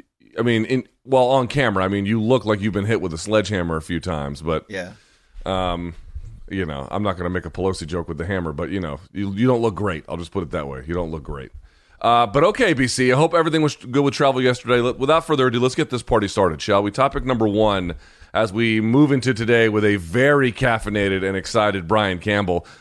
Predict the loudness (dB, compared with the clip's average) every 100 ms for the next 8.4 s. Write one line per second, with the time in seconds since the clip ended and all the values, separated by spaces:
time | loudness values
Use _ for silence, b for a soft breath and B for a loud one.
0 | _ 0 2 0 0 0 0 2 2 2
1 | -2 -4 -6 -2 0 2 4 4 4 2
2 | -2 -6 -8 -4 0 2 2 2 2 0
3 | 0 -2 0 -2 -2 0 2 0 0 0
4 | 0 -2 B B _ 0 2 0 2 2
5 | 2 0 2 2 4 0 -2 -2 -2 -2
6 | -2 -2 -2 -4 -8 -2 -2 2 0 0
7 | -4 -4 -6 -2 -2 0 0 0 -2 -2
8 | 0 2 2